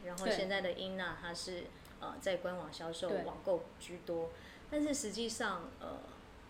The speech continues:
Speaker 1: 我觉得我还是在做同样一件事。我觉得我还是一样在做同样一件事情，我引导消费者，让他们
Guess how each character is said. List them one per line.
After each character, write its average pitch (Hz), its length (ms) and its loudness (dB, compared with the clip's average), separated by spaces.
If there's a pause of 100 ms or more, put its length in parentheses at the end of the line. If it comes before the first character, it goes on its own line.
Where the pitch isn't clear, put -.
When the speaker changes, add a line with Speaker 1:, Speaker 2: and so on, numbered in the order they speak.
Speaker 1:
我 180 120 2
觉 190 160 2
得 254 120 10
我 247 160 6
还 170 220 -2
是 269 100 0
在 247 160 6
做 202 140 4
同 175 160 -2
样 170 140 -2
一 156 100 -4
件 156 200 -4
事。 - 200 -2 (1200)
我 196 100 2
觉 226 120 8
得 339 60 8
我 285 100 8
还 170 160 2
是 240 160 2
一 190 100 2
样 196 140 4
在 196 120 6
做 196 120 2
同 175 160 -2
样 175 140 0
一 165 60 0
件 175 180 0
事 170 160 -2
情， 160 180 -8 (120)
我 180 100 4
引 190 240 0
导 220 160 2
消 190 220 0
费 185 220 0
者， - 240 -2 (680)
让 277 200 6
他 254 240 4
们 196 300 4